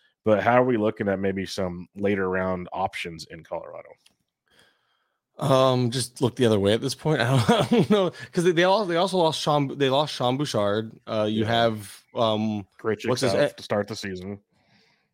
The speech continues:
Speaker 2: I know he's coming back soon, but yeah, he might not be ready for the season. I don't think he's gonna be ready for the start of the
Speaker 1: Yeah.
Speaker 2: year. So there's that. Um, but Bouchard was a guy that was, like, kinda sneaky, like, D H and they had the tools, but nobody was really talking about him.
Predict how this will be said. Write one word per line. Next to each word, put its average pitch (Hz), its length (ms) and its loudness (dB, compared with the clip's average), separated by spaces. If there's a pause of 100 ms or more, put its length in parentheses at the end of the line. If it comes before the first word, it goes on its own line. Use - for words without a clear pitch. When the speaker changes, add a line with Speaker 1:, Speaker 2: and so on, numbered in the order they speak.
Speaker 2:
I 160 240 -2
know 180 100 4
he's 220 120 2
coming 190 220 2
back 151 200 2
soon, 151 280 -2
but 135 100 0
yeah, 135 80 4
he 123 100 4
might 131 140 2
not 123 180 0
be 120 100 0
ready 117 220 2
for 117 120 -6
the 117 60 -8
season. 127 300 -4
I - 40 0
don't 113 80 0
think 113 80 0
he's 107 100 0
gonna 110 100 0
be 110 60 0
ready 110 120 2
for 104 100 -10
the 104 40 -8
start 113 160 -2
of 113 60 0
the 117 60 0
Speaker 1:
Yeah. - 0 -
Speaker 2:
year. 117 100 0
So 110 120 -6
there's 98 220 -4
that. 98 320 0
Um, 95 340 -2 (420)
but 139 100 -2
Bouchard 147 420 2
was 147 100 0
a 139 60 -2
guy 139 160 2
that 131 80 4
was, 120 120 0
like, 113 180 -2
kinda 120 220 -2
sneaky, 117 440 -2
like, 101 160 0
D 110 180 0
H 107 320 -2
and 104 340 -4
they 113 120 -10
had 135 200 -2
the 120 60 -8
tools, 131 480 0
but 117 60 -2
nobody 120 180 0
was 110 100 -4
really 117 160 0
talking 98 360 -6
about 117 240 -2
him. 127 160 -8